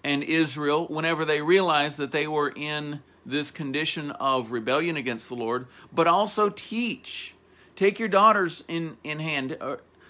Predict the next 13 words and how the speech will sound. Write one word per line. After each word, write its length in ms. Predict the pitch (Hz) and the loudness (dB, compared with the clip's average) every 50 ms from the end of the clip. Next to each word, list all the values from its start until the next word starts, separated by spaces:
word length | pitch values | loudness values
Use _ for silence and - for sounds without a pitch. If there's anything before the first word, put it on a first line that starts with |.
| - - _ _ | -20 -20 _ _
you 80 | 165 175 | 2 6
know, 160 | 175 175 170 | 6 6 6
and 160 | 170 180 175 | 6 2 2
it's 180 | 175 170 170 - | 0 -2 -2 -4
using 560 | 180 202 214 220 202 196 185 170 165 156 - - _ _ _ | -4 -2 -2 0 0 -2 -2 -2 -4 -8 -10 -16 _ _ _
women 280 | 143 165 185 190 185 | 0 0 2 2 2
and 160 | 175 160 151 147 | -2 -2 0 4
daughters, 580 | 165 175 190 185 156 139 135 143 135 - - - - | 4 6 6 6 4 2 0 -2 -4 -8 -12 -6 -2
um, 500 | 143 143 143 139 135 131 127 123 123 123 _ - - - _ _ - | 0 2 2 2 0 -2 -4 -6 -8 -10 _ -20 -20 -20 _ _ 2
but 320 | 135 170 170 160 156 - - _ _ _ _ _ _ _ _ _ _ 156 | 4 6 6 6 2 -2 -14 _ _ _ _ _ _ _ _ _ _ -10
you 240 | 147 143 143 165 185 | -8 -6 -4 -6 -4
can, 160 | 185 220 196 | -2 -2 0
uh, 120 | 180 175 | 0 -2